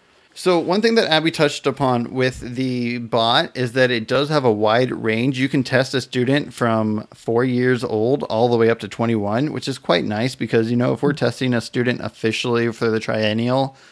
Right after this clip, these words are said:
every three years, you can rest assured that if you tested them three years ago with the bot, you're gonna be able to test them again three years later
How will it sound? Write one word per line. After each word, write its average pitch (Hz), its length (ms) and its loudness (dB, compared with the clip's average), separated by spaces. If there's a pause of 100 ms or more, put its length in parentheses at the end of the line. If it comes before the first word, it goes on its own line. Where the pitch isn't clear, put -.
(100)
every 113 220 -4
three 120 260 0
years, 131 500 0 (600)
you 151 200 0
can 139 280 2
rest 139 240 2
assured 120 400 2
that 107 140 2
if 107 100 -2
you 117 60 -6
tested 147 300 0
them 135 120 2
three 127 200 -4
years 131 180 0
ago 139 180 0
with 135 120 -2
the 139 60 0
bot, 135 280 0
you're 113 100 -6
gonna 120 140 -2
be 113 140 0
able 107 140 -2
to 104 60 -2
test - 280 -4
them 101 160 -2
again 101 360 -2
three 113 240 -2
years 101 360 -2
later 98 400 0